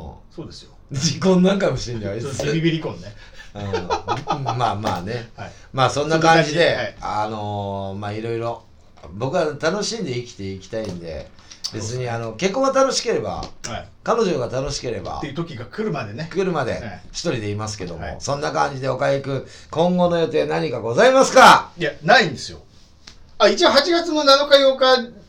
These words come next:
Speaker 1: 中止っつってるけど、これ延期だから、まあそのうちやります。あの、単独ライブ。ロボマン単独ライブ。
Speaker 2: 様子を見ながら。
Speaker 1: 様子見ながら。
Speaker 2: いつやる？
Speaker 1: いや、もう全然様子が見れてないから。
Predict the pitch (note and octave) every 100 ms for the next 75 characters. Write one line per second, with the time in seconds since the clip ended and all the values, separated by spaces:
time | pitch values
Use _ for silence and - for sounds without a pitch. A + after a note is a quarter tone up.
0 | - - D#4+ F4 F4+ - C4 F3+ F3+ G#3
1 | C4+ C#4 D4+ - D3+ C3 A#2 E3 F3 G3
2 | G3 G3 F3+ F3 E3+ - D3 B2 D#3 D3+
3 | C#3+ A#2+ - - C3 C#3+ C#3 C3+ C3+ B2+
4 | B2 G#2+ - - - - - - F3+ F3
5 | F3+ E3 D#3 D3+ - - F3 F3 E3 D#3+
6 | C#3 - D#3 G2 E2+ - - - _ -
7 | - - - - D3 A#2 A#2 - F#4 -
8 | A#3+ G3 G#3+ A3+ - A3 G#3+ G3 A3 A3
9 | D3 B2+ A2+ F#2+ G2+ G2 E2+